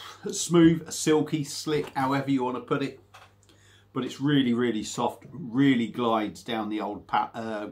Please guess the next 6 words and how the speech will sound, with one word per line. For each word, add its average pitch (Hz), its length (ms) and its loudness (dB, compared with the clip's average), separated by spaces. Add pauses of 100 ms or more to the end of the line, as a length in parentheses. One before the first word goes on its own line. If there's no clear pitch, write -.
gullet. 117 360 -2 (4000)
And 110 180 -6
glides 107 320 0
over 110 240 -2
the 85 80 -10
palate. 101 420 -10